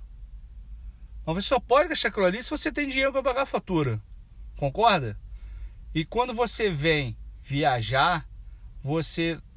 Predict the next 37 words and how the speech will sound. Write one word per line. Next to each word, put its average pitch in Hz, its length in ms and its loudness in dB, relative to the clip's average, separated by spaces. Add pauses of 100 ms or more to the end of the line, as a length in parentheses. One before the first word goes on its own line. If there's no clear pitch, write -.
tá 143 180 4
gastando 165 840 0 (640)
como 185 180 -4
se - 140 -6
fosse 180 300 -4
uma 226 140 2
compra 220 520 0
à 247 40 2
vista. 233 520 -2
O 170 100 -6
que 233 140 -8
que 262 100 -4
é 214 40 0
a - 40 0
compra 190 280 -2
à 165 40 0
vista 170 220 -4
no 170 80 -4
cartão? 139 500 -2 (640)
Ah, 175 160 6
quando 262 280 4
chegar 190 300 4
a - 20 4
fatura, 185 680 0 (600)
né? 190 300 2 (300)
Daqui 139 420 0
quinze, 170 360 -2
vinte, 156 260 0
trinta 147 300 0
dias, 208 240 -4
não 165 100 2
sei 156 160 -4
qual 139 220 2
dia 156 220 0
do, 131 180 -10
da 135 200 2
fatura 139 360 -4